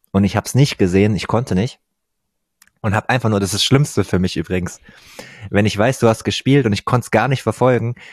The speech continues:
dann auf die App zu gehen oder auf den Browser zu gehen und einfach nur so drauf zu klicken und dieses fertige Ergebnis zu sehen, das sind wirklich immer so,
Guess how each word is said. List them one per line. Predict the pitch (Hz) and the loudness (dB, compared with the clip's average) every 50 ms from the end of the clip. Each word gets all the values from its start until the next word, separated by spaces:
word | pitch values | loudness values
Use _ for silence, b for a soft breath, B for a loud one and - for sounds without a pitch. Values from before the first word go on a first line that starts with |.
| B B _ | B B _
dann | 104 107 107 101 | 0 0 0 0
auf | - - 104 - - - | 0 0 0 0 -2 -4
die | - 107 95 - | -2 -2 2 2
App | - 127 - - | 2 0 0 -2
zu | - - 110 | -6 -4 0
gehen | 107 117 117 - | 2 2 0 0
oder | - 98 101 95 80 | 0 2 4 4 4
auf | 95 - | 2 2
den | - 101 90 | 0 -4 0
Browser | - 98 110 117 120 107 | 2 2 2 2 0 -2
zu | - - | -4 -4
gehen | 101 101 98 | -2 0 0
und | 95 - | 0 0
einfach | 104 110 113 110 | 0 0 0 2
nur | 110 110 | 2 2
so | 98 101 | 2 2
drauf | 87 - - 104 117 123 - - | -2 -2 0 0 0 0 0 -6
zu | - - | -10 -10
klicken | - - 110 110 - 107 98 | -4 -2 -2 -2 -2 -2 -4
und | 101 104 98 | -4 -2 -2
dieses | 101 95 90 - | -4 -6 -4 -2
fertige | - 117 117 - 120 101 | 0 0 0 -2 -2 0
Ergebnis | 101 95 101 123 120 - - - | 0 0 0 -2 -2 -2 -2 -2
zu | - 90 | 0 0
sehen, | 92 104 - | 2 0 0
das | 92 98 | 2 0
sind | - 101 104 | 0 0 0
wirklich | 110 113 98 107 | 0 -2 -2 0
immer | 104 110 110 107 | 0 0 2 2
so, | 113 110 | 2 0